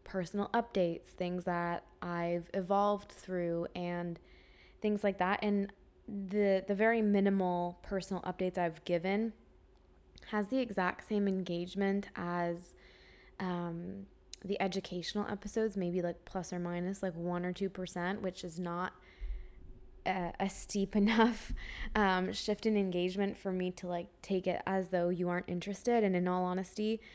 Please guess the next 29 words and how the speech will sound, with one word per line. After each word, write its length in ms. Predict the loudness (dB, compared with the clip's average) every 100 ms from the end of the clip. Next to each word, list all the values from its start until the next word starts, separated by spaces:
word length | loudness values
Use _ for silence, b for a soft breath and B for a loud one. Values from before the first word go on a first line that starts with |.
| B B B
um, 440 | -4 -4 -6 -10 -14 _ -12 -6
like, 240 | -6 -8 -4
ninety-eight 760 | 2 2 2 2 0 -2 -4
percent 320 | -4 -2 0 -2
of 120 | -4
people 460 | -10 -2 2 2
were 520 | 4 2 4 2 -2 -6 -18 -16 0
voting 380 | 6 6 6
on 80 | 2
the 80 | -2
poll 260 | -2 0 0
that 180 | 0 -2
you 100 | -2
guys 240 | 0 0
were 80 | -2
really 280 | 2 2 2
interested 500 | -2 -4 -6 -4 -2
in 100 | 0
this 140 | -2
kind 260 | -4 -2 -2
of, 120 | -2
like, 260 | -2 -2 -8 b b b b b b -4 0
educational 640 | 0 2 0 0 0 0
one 160 | 2 0
week, 240 | -2 -2
personal 480 | -2 -2 -2 -4 -2
the 100 | -2
next. 500 | 0 -2 -4 -12 -12 0
So 320 | 4 4 2